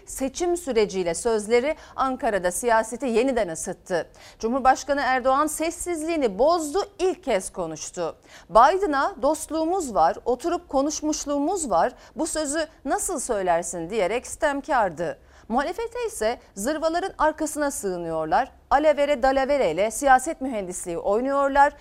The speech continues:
gözleri dışarıya dönük, kafalarında faşist yol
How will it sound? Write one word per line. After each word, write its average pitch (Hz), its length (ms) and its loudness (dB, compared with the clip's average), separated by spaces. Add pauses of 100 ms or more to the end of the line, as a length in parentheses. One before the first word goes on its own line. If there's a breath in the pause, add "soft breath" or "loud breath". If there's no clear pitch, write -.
(160 soft breath)
gözleri 320 600 2
dışarıya 359 560 -4
dönük, 269 260 -4 (240 soft breath)
kafalarında 330 600 2
faşist 320 580 -2
yol 185 260 2